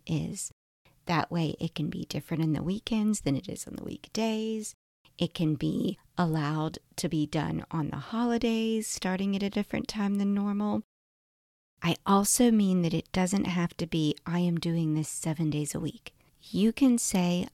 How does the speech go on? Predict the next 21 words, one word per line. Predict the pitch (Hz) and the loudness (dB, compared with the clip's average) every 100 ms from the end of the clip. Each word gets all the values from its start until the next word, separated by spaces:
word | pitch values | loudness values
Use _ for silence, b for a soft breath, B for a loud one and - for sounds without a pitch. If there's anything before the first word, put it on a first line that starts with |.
| - | 0
"I'm | 185 226 | 2 4
going | 233 233 | 4 4
to | 226 | 2
try | - 226 208 | 0 0 2
a | 208 | 4
new | 202 196 | 4 4
morning | 196 202 214 202 | 2 2 2 2
routine | 202 196 - 196 196 202 196 _ _ _ _ _ - | 0 0 0 2 2 2 -2 _ _ _ _ _ -2
on | 196 208 | 0 2
the | 208 | 4
weekdays | 214 214 - 208 190 | 4 4 4 4 4
that | 190 - | 0 0
the | 190 | 0
kids | - 180 190 | 0 2 4
are | 180 | 4
in | 175 165 | 4 2
school." | - - - _ _ _ _ _ b b b b _ - | 0 -4 -6 _ _ _ _ _ b b b b _ 2
It | 160 | 6
gives | 208 185 | 6 8
you | 202 | 6
an | 190 | 6